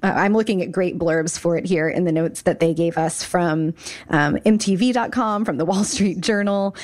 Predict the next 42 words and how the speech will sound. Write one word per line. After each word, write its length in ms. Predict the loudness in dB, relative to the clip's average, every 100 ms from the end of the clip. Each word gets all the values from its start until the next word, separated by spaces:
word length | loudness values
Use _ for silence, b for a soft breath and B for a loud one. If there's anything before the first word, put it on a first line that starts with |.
| B 0
Um, 400 | 2 2 0 0
Entertainment 400 | 0 2 2 2
Weekly 340 | 0 0 0 0
called 260 | 0 0
it 120 | -2
the 60 | -4
hottest 420 | -2 0 0 -2
Y 180 | -2 0
A 220 | 2 0
title 380 | 0 0 0 0
to 100 | 0
hit 220 | -2 0
bookstores 480 | -2 -2 0 0 0
since 420 | -2 -2 -2 -4
The 120 | -4 0
Hunger 340 | 2 2 2
Games. 600 | 2 0 2 2 0 -4 B B B 2
Uh, 160 | 4
and 180 | 4 0
Allie 300 | 0 0 0
also 340 | 0 -2 0 0
has 520 | 0 0 0 -2 -6 B B B
a 100 | 2
new 540 | 4 4 2 2 0 -4
standalone 680 | -8 -4 -2 0 0 0 0
novel, 520 | 0 0 0 0 -2
um, 220 | -2 0
that 120 | -2 0
comes 240 | 0 2
out 320 | 0 0 0
later 420 | 2 2 0 -2 B B B
in 140 | 0 2
this 200 | 2 0
fall. 380 | -2 0 0 0
And 160 | 0
so 160 | 0 0
if 220 | 0 0
you 160 | 0 0
are 100 | 0
interested 480 | -2 -2 -2 0
in 160 | 2 0
that, 380 | 0 0 -4